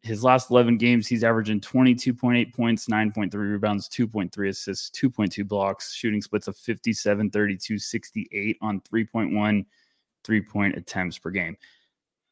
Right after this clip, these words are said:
I've been cooler on him throughout the year.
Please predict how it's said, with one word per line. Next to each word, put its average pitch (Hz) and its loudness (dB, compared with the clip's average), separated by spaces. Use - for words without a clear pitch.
I've 151 6
been 120 8
cooler 123 6
on 101 0
him 101 -2
throughout 104 4
the 107 -2
year. 92 0